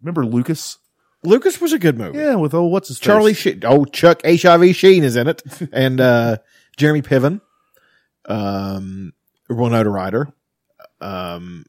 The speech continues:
Speaker 2: Corey Feldman.
Speaker 1: Is it Feldman or
Speaker 2: No,
Speaker 1: Haim?
Speaker 2: it's, it's Haim.
Speaker 1: The dead
Speaker 2: No, wait.
Speaker 1: one.
Speaker 2: It is Haim. Um, it's a great movie.
Speaker 1: Yeah, it was good. Yeah.
Speaker 2: Um, Lost Boys. Shitty as fuck.
Speaker 1: I love
Speaker 2: Love it.
Speaker 1: <laughs> The Goonies.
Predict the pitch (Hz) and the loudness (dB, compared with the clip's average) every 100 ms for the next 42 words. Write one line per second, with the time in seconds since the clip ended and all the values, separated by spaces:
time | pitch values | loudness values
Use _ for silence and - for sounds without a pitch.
0 | _ _ - 131 123 113 110 104 95 113 | _ _ -8 0 0 0 -2 -4 -4 -8
1 | 143 _ _ _ 98 95 131 139 147 143 | -10 _ _ _ -20 -14 -6 -4 -4 -6
2 | 101 131 120 107 - 113 95 71 - _ | 2 2 2 -4 -8 -10 -12 -16 -20 _
3 | _ _ 92 85 143 143 175 208 - _ | _ _ -16 -8 -4 -2 -2 -4 -20 _
4 | _ _ _ 127 120 104 82 85 _ _ | _ _ _ -4 -2 -4 -12 -16 _ _
5 | _ _ _ 110 107 104 98 98 - _ | _ _ _ -4 -2 -4 -8 -12 -16 _
6 | _ _ _ - 190 269 262 127 123 117 | _ _ _ -8 -8 -6 -6 -4 -4 -6
7 | - _ _ _ 113 104 _ 107 95 80 | -16 _ _ _ -18 -18 _ -14 -14 _
8 | 98 117 110 101 98 95 _ _ - 165 | -4 -2 -4 -6 -12 -18 _ _ -8 -4
9 | 247 - 80 - - _ _ _ _ _ | -4 -6 -12 -12 -18 _ _ _ _ _
10 | - 240 254 143 - 170 147 - _ _ | -4 -2 0 -4 -2 -2 -2 -6 _ _
11 | _ _ 131 120 _ - 131 143 156 - | _ _ -8 -8 _ -6 2 4 4 -2
12 | 202 151 - _ - _ - 143 160 180 | -6 -6 -14 _ -20 _ -16 2 2 4
13 | 110 - | 0 -6